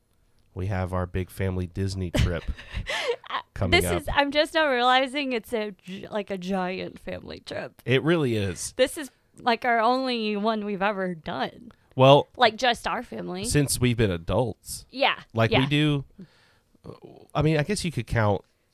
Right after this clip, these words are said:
Speaker 1: we do Daytona a
Speaker 2: Yeah,
Speaker 1: lot
Speaker 2: but
Speaker 1: of
Speaker 2: that's
Speaker 1: summers.
Speaker 2: with, like, other families.
Speaker 1: Right. And, yes. And, um,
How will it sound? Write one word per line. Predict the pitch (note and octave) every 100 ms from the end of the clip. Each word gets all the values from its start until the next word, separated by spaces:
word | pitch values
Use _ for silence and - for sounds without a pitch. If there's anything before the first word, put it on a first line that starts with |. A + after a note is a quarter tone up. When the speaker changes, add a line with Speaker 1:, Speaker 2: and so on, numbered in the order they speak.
| -
Speaker 1:
we | C3+
do | C3
Daytona | A2 F#2 - F#2 D2+ D2+ - - -
a | -
Speaker 2:
Yeah, |
Speaker 1:
lot | F2+
Speaker 2:
but | -
Speaker 1:
of |
Speaker 2:
that's | - E2+
Speaker 1:
summers. | - F#3
Speaker 2:
with, | G3
like, | F#3 D#3+ -
other | F#3 E3+
families. | E3 - F3 F3+ F3+ -
Speaker 1:
Right. | C#3+ B2+ A#2 - _ -
And, | A2+ G#2+ G2+ G2 _ _ _ _ -
yes. | G2 D2+ - - - _ _ _ _
And, | - G#2+ G2 F#2+ F#2 G2+
um, | F#2+ F#2 F2 F2